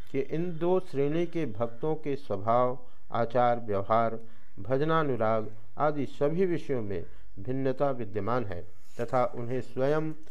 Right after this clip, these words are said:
उसकी सम्यक उपलब्धि होती थी, किंतु वह भिन्नता क्या थी, यह विशेष रूप से पाठकों को समझाना हमारी शक्ति से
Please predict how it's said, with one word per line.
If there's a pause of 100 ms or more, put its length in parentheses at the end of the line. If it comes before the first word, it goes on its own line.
(520)
उसकी
सम्यक
उपलब्धि
होती
थी, (360)
किंतु
वह
भिन्नता
क्या
थी, (260)
यह
विशेष
रूप
से
पाठकों
को (760)
समझाना
हमारी
शक्ति
से